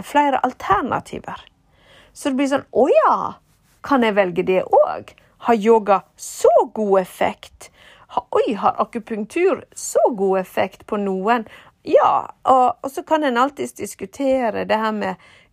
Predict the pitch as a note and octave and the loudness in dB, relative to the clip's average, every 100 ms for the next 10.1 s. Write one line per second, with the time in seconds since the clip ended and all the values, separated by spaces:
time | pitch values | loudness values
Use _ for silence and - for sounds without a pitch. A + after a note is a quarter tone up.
0 | A#3+ A#3 A#3 G#3 E3+ F#3+ F#3+ - _ _ | -4 2 2 2 0 -4 -4 -8 _ _
1 | _ _ - F#3+ F#3 F#3 - A#3 - - | _ _ 0 0 0 -6 -2 -2 -4 -20
2 | - - - _ _ - A3+ G3+ F3 _ | -18 -18 -20 _ _ -8 -6 -6 -8 _
3 | _ _ - - F3+ - G3 G3 G3+ - | _ _ -6 -2 -2 0 0 2 -2 -2
4 | - B3+ B3 _ G3+ G3 G3 _ - _ | -2 -2 -6 _ -4 -4 -8 _ -20 _
5 | _ _ _ _ _ _ _ _ _ _ | _ _ _ _ _ _ _ _ _ _
6 | _ G#3+ G#3+ G#3 G3+ A3+ G3 C4+ D#4+ - | _ -10 -4 -2 -2 0 2 2 0 -12
7 | - G3 F#3 F3+ F#3 _ - - _ - | -4 -2 0 -2 -6 _ -20 -20 _ -14
8 | F#3+ G3 - E4 C#4 A3+ G3 G3 F#3+ - | -8 -8 -2 2 2 2 -2 -4 -8 -8
9 | E3+ A#2+ D2 G3+ - A3 A3+ A3 A3 G3 | -10 -10 -10 -12 -10 -8 -8 0 2 2